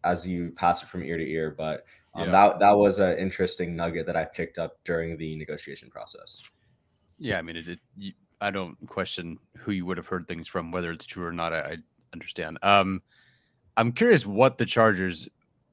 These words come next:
Speaker 2: what that low ball offer is, like Steven's asking, because they had no leverage here outside of maybe the injuries. But Brandon Staley has been so committed to Derwin James, and they've been so committed to Derwin James that,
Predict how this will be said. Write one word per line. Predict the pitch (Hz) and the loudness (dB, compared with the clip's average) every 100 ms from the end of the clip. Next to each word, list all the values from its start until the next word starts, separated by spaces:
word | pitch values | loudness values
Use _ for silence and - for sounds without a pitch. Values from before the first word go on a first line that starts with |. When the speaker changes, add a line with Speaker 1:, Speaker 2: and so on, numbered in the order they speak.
| _ - | _ -10
Speaker 2:
what | 107 113 | -6 0
that | 104 | 0
low | 98 104 | 2 4
ball | 101 98 95 | 4 4 2
offer | 95 92 82 | 0 0 -2
is, | 95 80 | -2 -2
like | 78 76 | -6 -12
Steven's | - 85 80 | -10 -10 -4
asking, | 85 90 - 82 76 | 2 2 0 -10 -12
because | 85 92 85 80 - _ _ _ _ _ _ _ 82 | -10 -6 -6 -6 -12 _ _ _ _ _ _ _ -2
they | 104 123 | 4 6
had | 113 101 82 | 6 4 2
no | 87 92 98 95 87 | -2 2 2 2 -2
leverage | 87 87 87 107 135 127 | -2 -2 0 0 -2 0
here | 143 143 160 180 180 _ - | 0 2 2 0 -4 _ -2
outside | 98 - 104 | 0 2 0
of | 92 | 0
maybe | 95 92 | -4 -4
the | 90 | -6
injuries. | 85 87 92 110 120 135 139 - _ _ _ _ | -6 -6 -4 -2 0 -2 -4 -12 _ _ _ _
But | 101 85 | -6 2
Brandon | 110 123 | 4 4
Staley | 107 110 107 | 2 0 0
has | 90 - | -2 -4
been | 87 | -8
so | 80 - - 104 98 98 | -8 -10 -2 2 2 2
committed | - 95 90 80 | -2 -6 -8 -8
to | 90 | -8
Derwin | 87 87 | -6 -6
James, | 87 85 76 | -6 -8 -8
and | 80 | -8
they've | 87 95 | -4 -4
been | 92 | -6
so | 82 - 98 98 | -8 -2 2 2
committed | 95 101 92 87 | -2 -6 -6 -6
to | 87 | -6
Derwin | 87 87 | -6 -6
James | 82 87 82 80 | -4 -6 -6 -6
that, | 90 87 | -2 -2